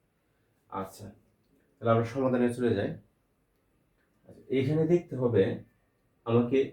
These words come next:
সরলমানকে একটি নির্দিষ্ট মানে পৌঁছাইতে হবে। নির্দিষ্ট মানে যদি পৌঁছাতে চাই, তাহলে লক্ষ্য করো, এখানে আমাকে বেস কি করতে হবে? সমান করতে হবে। বেস প্রায় সবগুলোই কি আছে? সমান আছে।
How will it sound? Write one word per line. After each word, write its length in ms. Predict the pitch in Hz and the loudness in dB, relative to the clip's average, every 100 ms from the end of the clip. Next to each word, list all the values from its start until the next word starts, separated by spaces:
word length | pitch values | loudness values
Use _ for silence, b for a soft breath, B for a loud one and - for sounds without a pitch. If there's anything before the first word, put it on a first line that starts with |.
| - | -6
সরলমানকে 440 | 156 160 143 113 110 | 4 4 4 2 0
একটি 120 | 110 123 | 0 0
নির্দিষ্ট 320 | 135 127 117 117 | 2 0 -2 0
মানে 240 | 120 123 117 | 2 2 2
পৌঁছাইতে 360 | 110 104 - - | -2 -4 -10 -12
হবে। 180 | 85 - _ _ _ _ _ _ _ _ - | -16 -20 _ _ _ _ _ _ _ _ -4
নির্দিষ্ট 440 | 110 - 135 - 131 | -2 0 -4 -6 -2
মানে 140 | 143 160 131 | 0 2 0
যদি 140 | 120 123 | -4 0
পৌঁছাতে 380 | 135 131 117 101 90 | 0 0 -4 -6 -8
চাই, 180 | 80 - - _ _ _ | -12 -12 -16 _ _ _
তাহলে 200 | 113 113 | -2 4
লক্ষ্য 240 | 117 - - | 4 2 -6
করো, 160 | 67 67 - _ _ _ _ _ _ _ _ _ _ _ _ - | -6 -8 -14 _ _ _ _ _ _ _ _ _ _ _ _ -4
এখানে 280 | 117 143 147 | 0 2 4
আমাকে 260 | 143 147 123 120 | 4 2 0 2
বেস 200 | 135 135 - | 2 2 -2
কি 100 | 131 135 | -6 -4
করতে 200 | 135 139 | -4 -4
হবে? 140 | 135 139 - | -4 -6 -6
সমান 220 | 135 131 127 | -4 -2 -4
করতে 200 | 110 117 | -6 -2
হবে। 120 | 113 110 117 | -2 0 2
বেস 180 | 135 135 | 2 2
প্রায় 180 | 139 131 - | -2 -2 -4
সবগুলোই 420 | 135 123 127 127 117 | -6 -6 -4 -4 0
কি 80 | 117 | 0
আছে? 120 | 107 113 - | 0 -4 -2
সমান 240 | 120 120 117 | 2 4 4
আছে। 160 | 110 | 2